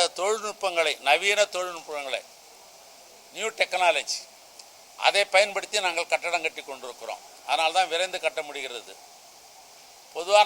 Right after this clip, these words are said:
நாம பார்க்கிறோம், சரித்திரம் படித்தவர்களுக்கு, வரலாறு படித்தவர்களுக்கெல்லாம் தெரியும். இது சோழர் காலத்து கட்டடம், இது பல்லவர் காலத்து கட்டடம், இது மௌரிய பேரரசால் கட்டப்பட்ட கட்டடம்,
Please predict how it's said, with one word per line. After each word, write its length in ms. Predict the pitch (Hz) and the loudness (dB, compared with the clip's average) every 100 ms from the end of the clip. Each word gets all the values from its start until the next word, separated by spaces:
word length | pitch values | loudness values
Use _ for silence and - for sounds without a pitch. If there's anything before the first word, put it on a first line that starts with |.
| 196 | 6
நாம 160 | 185 156 | 2 8
பார்க்கிறோம், 360 | 175 165 165 - | 6 6 -2 2
சரித்திரம் 440 | 156 180 190 175 165 | 2 2 -2 -2 -2
படித்தவர்களுக்கு, 640 | 156 165 151 151 147 180 160 | -6 -6 -6 -6 -8 0 2
வரலாறு 360 | 147 165 170 160 | 6 8 6 4
படித்தவர்களுக்கெல்லாம் 720 | 147 143 143 143 127 139 151 139 | -8 -10 -12 -12 -6 -2 -2 -4
தெரியும். 300 | 139 131 - - - - - - - - - | -6 -8 -10 -20 -20 -20 -20 -20 -20 -20 -12
இது 80 | 151 151 | -8 6
சோழர் 340 | 156 180 180 165 | 10 10 10 6
காலத்து 300 | 160 151 156 | 6 0 -6
கட்டடம், 480 | 147 151 139 143 117 - - - - - - - | -6 -2 0 0 -4 -20 -20 -20 -20 -20 -20 -14
இது 120 | 151 - | -6 0
பல்லவர் 360 | 151 185 190 165 | 4 4 6 6
காலத்து 280 | 156 151 151 | 4 2 -6
கட்டடம், 500 | 139 - 131 143 120 - - - - - - - - | -6 -6 -2 -2 -2 -10 -20 -20 -20 -20 -20 -20 -18
இது 100 | 147 143 | -14 -2
மௌரிய 320 | 143 190 202 196 | 2 2 0 2
பேரரசால் 480 | 170 160 151 151 151 147 | 4 4 4 0 2 -2
கட்டப்பட்ட 360 | - 147 139 | -4 -6 -6
கட்டடம், 500 | 139 131 135 143 135 | -6 -6 -4 -2 -2